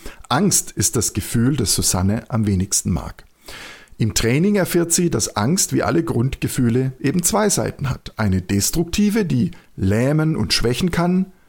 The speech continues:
aber eben auch eine konstruktive, die uns achtsam und tatsächlich auch mutig machen kann, vor allem dann, wenn es um neue Herausforderungen geht. Am Ende des Trainings erkennt Susanne, die Teamleiterin, ihr Team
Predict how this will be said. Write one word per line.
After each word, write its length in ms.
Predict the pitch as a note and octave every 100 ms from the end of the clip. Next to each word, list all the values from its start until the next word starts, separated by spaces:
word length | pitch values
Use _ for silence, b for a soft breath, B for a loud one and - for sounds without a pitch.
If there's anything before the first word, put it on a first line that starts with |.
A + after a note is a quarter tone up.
| b b b
aber 200 | B2 C3
eben 180 | C3+ C3+
auch 200 | - C3
eine 180 | C#3 D3+
konstruktive, 880 | D#3+ E3 - B2 - A2 F#2 - - b b -
die 80 | A2+
uns 220 | G2 - -
achtsam 600 | A2 - - B2 B2+ B2+ - -
und 180 | F#2
tatsächlich 800 | - F2+ F2 - G2 - A#2+ - B B B
auch 240 | A#2+ B2+
mutig 720 | A#2 A2 B2 - G2+ - - - _
machen 280 | - F2 G#2
kann, 280 | A2 B2 B B
vor 160 | - B2+
allem 180 | B2 A#2
dann, 360 | A2 G#2+ A2+ B B
wenn 200 | - G#2+
es 100 | A2+
um 140 | C3+ B2
neue 420 | G#2 F2+ E2+ D2 -
Herausforderungen 880 | A#2 G#2 F#2 - E2+ - B1+ - -
geht. 360 | - - - - - - B B B B B B B B B B B B _ _
Am 120 | -
Ende 240 | - G#3+ B3
des 160 | E3
Trainings 480 | - E3 A#3 C4+ A#3
erkennt 340 | D#3 - C#3+ B2+
Susanne, 400 | A2 - D3 E3+
die 140 | A2
Teamleiterin, 800 | - D3 C3+ A2+ A#2+ A2 A2 A2
ihr 260 | - F2+ -
Team 440 | - A#2 A2 A2